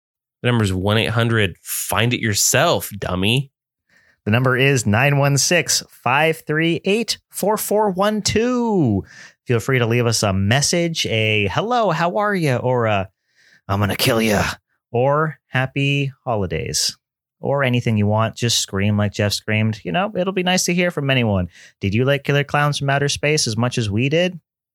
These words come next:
Speaker 2: That's cool. Great. Did you hate it? Do you plan on never watching it again? I hope that's not the case, 'cause I thought, again, this was a pretty fun movie. But just, you know, we won't answer, but let us know. Jeff, let's talk about next week's episode.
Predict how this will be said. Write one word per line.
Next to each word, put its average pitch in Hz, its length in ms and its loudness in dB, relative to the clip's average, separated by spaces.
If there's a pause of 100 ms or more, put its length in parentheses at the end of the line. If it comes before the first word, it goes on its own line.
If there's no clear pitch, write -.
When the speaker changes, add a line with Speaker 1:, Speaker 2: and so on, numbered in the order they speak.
(380)
Speaker 2:
That's - 160 0
cool. 180 440 -2
Great. 165 320 -4
Did 110 180 -4
you 104 80 0
hate 127 220 0
it? 214 200 -8
Do 113 60 -6
you 104 100 0
plan 127 300 -2
on 131 260 -2 (340)
never 113 220 -2
watching 131 320 -2
it - 20 -2
again? 165 360 -2 (600)
I 113 80 0
hope - 120 -2
that's 107 140 -2
not 92 80 0
the 82 80 -4
case, 98 260 0
'cause 139 120 -4
I 170 60 2
thought, 113 160 0
again, 90 200 -2
this - 140 -10
was 80 100 -6
a 85 60 -8
pretty 80 180 -8
fun - 260 -10
movie. - 320 -12
But 82 240 -8
just, 147 260 -2 (100)
you 117 120 -4
know, 147 120 -2
we 120 120 -2
won't 143 140 0
answer, 143 500 0
but - 200 -8
let 107 200 -4
us - 240 -4
know. 95 380 0 (460)
Jeff, 143 460 0 (440)
let's 143 200 -2
talk 180 220 -2
about 175 400 0
next 107 480 -2
week's 101 280 -2
episode. - 520 -6